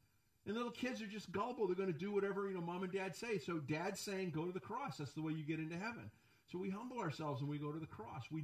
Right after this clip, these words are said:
die to our own self so that we might gain Christ and that we might know Christ.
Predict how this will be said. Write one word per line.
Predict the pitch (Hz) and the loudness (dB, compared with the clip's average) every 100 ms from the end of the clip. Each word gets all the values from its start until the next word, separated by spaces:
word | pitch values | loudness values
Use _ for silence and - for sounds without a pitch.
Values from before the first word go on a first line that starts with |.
| 120 | 0
die | 190 214 262 196 117 110 110 - - - | 0 2 2 0 2 2 0 -8 -18 -6
to | 190 | 0
our | 170 156 - | 2 2 0
own | 165 160 165 165 | 2 4 4 2
self | - - 117 82 - - - _ _ _ _ _ _ _ _ _ _ _ _ _ _ _ - _ - | -2 -4 -4 -6 -12 -18 -20 _ _ _ _ _ _ _ _ _ _ _ _ _ _ _ -20 _ -16
so | - 127 | -6 -2
that | 120 | 0
we | 127 127 | 2 2
might | 127 120 107 | 2 -2 -2
gain | 117 113 120 | 2 4 4
Christ | 113 - 117 101 95 - 117 | 0 -6 -10 -8 -8 -8 -4
and | 107 | -4
that | 101 | -2
we | 113 | 0
might | 107 101 101 | 0 0 0
know | 104 98 92 | 0 0 -2
Christ. | - 98 104 107 - | -8 -14 -12 -14 -16